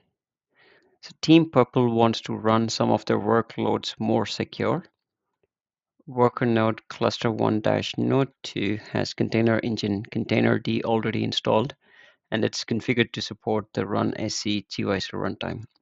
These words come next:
Create a runtime class named gvisor with the handler run S C.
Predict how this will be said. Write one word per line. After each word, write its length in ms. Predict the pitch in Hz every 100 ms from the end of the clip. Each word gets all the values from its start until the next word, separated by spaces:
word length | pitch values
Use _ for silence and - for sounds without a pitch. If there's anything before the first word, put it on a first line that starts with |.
| _ _ - - _ _ _ _ _ _ _ _ _ - - - _
Create 300 | - 143 143
a 60 | 127
runtime 440 | 120 120 131 120
class 460 | - 110 107 107 -
named 340 | 110 110 104
gvisor 680 | - 127 120 104 107 104 131 - _
with 140 | - 117
the 80 | 110
handler 340 | 110 107 107
run 260 | 123 110 107
S 140 | 104
C. 340 | - - 170